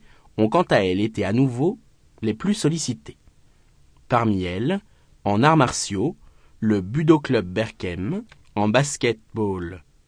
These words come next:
le Berchem Basket Club, en danse, la S B L Entre Chats, en escrime, le Brussels Fencing Club,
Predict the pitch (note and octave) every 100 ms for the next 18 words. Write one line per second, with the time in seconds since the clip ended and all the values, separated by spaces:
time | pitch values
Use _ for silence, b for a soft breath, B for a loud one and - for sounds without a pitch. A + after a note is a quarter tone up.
0 | _ A2 G#2 F#2 C#3 C#3+ - B2+ A2 G#2+
1 | - G#2 - F2+ E2+ F2 D#3 G#3+ _ _
2 | _ _ _ _ _ A#2 A2+ C#3+ C3 E2+
3 | - - - - A#2+ A2+ A2 G#2 G#2+ F#2
4 | A#2 C#3+ G#2+ - - F#2 - _ _ -
5 | _ _ _ - A2+ E3 E3+ - C3+ A2+
6 | F#2+ E2 _ - G#2+ F#2 A2+ D#3 D3 C3+
7 | A2 - A#2 G#2+ A2+ G#2 - E2+ D2+ G2
8 | E3+